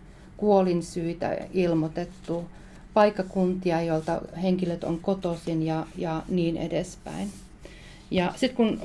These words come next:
maisemassa siirrytään tarkastelemaan näitä uudempia hautamuistomerkkejä, niin kaikki nämä tekstit alkaa, alkaa kadota. Eli a-,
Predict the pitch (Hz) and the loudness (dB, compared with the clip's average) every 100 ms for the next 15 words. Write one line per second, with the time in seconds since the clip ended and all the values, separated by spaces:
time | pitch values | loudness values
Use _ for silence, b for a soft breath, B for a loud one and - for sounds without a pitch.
0 | B B B - 233 226 220 196 196 190 | B B B 2 4 6 6 4 2 2
1 | 202 190 185 185 185 190 190 185 - 170 | 4 4 2 0 2 2 2 0 0 0
2 | 170 170 170 170 175 175 185 B B B | 0 0 -2 -2 -2 -2 -4 B B B
3 | B 247 240 220 185 185 165 160 - - | B 4 6 6 4 2 2 0 -4 -2
4 | 185 175 175 170 170 175 165 165 - - | 0 0 0 -2 -4 -4 -4 -4 -8 -8
5 | 170 165 175 175 - 226 214 214 202 190 | -6 -4 -4 -4 0 2 2 4 4 4
6 | 185 196 185 - 160 - 165 160 - 165 | 2 -2 -2 -6 -8 -4 -4 -4 -4 -4
7 | 160 - 180 175 175 160 156 165 160 175 | -6 -8 -6 -4 -4 -4 -4 -2 -2 -2
8 | 185 - - - - - - - - - | -6 -12 -18 -18 -18 -18 -20 -18 -18 -18
9 | - - - 180 175 214 | -18 -4 2 4 6 4